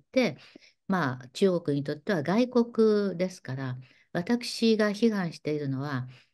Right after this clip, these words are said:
日本の政治や日本の家父長制であって、中国政府ではありません。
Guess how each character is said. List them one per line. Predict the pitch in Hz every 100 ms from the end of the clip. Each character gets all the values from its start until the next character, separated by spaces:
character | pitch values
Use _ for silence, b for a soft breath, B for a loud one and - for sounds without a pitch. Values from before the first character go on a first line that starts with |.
| -
日 | 170
本 | 233 240 226
の | 226
政 | 220 208 202 190
治 | 185
や | 185 165 151
日 | 160 165
本 | 214 202
の | 202
家 | 196 180
父 | -
長 | 190 180
制 | 180 180 170 165
で | 160
あ | 156
っ | 156 -
て、 | 156 147 b b b -
中 | - 214
国 | 214
政 | 208 190 208 190
府 | 170
で | 123
は | 110
あ |
り | 139 175
ま | 185
せ | 180 151
ん。 | 117